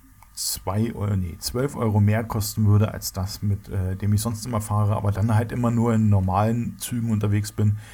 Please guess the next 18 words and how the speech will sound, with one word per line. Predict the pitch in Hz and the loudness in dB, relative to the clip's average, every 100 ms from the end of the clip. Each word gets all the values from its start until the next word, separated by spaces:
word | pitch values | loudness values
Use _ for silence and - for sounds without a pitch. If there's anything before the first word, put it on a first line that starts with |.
| - - - - - - | -20 -20 -20 -20 -20 -8
Und, | 95 92 92 104 | -2 2 2 2
ähm, | 95 95 | 2 2
das | 95 104 | 2 2
will | 147 | 2
ich | 143 | 2
jetzt | 117 - | 0 0
schauen | 107 104 135 156 | 2 2 2 2
noch, | 160 107 - - - - - | -2 -2 -12 -20 -20 -20 -6
bevor | 107 113 113 | -4 2 2
ich | 117 | 2
denn, | 110 110 107 | 2 4 6
äh, | 101 98 - | 6 4 0
auf | 101 - | -4 -4
die | 110 | 0
Weihnachtsmärkte | 101 110 110 - - 101 98 107 - - 135 131 - - | 2 2 0 -4 -2 0 0 -2 -6 -4 -4 -4 -12 -6
in | 113 104 | 2 4
Regensburg | 95 104 107 - 101 104 | 4 2 0 -2 -4 -4
abbiege, | 104 - 104 95 98 | -6 -2 2 4 4